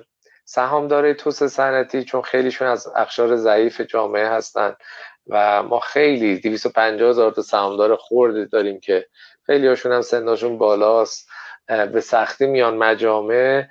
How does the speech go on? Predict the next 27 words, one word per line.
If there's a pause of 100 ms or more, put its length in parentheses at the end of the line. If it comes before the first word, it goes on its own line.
(340)
ولی
شما
وقتی
میای
مجامع
توسعه
صنعتی
امروز
با
مجامع
توسعه
صنعتی
مثلاً
هفت
هشت
سال
پیش، (260)
زمین
تا
آسمون
با
هم
فرق
داره (380)
و
اینجا
می‌شه